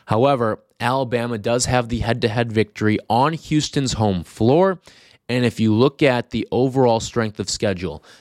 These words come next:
Alabama has played the eighth toughest strength of schedule, according to KenPom, while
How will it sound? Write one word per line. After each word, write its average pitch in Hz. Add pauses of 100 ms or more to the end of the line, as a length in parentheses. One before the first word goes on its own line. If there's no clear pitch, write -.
(140)
Alabama 123
has 113
played 101
the 101
eighth 143
toughest 131
strength 120
of 113
schedule, 113 (240)
according 120
to 110
KenPom, 117
while 95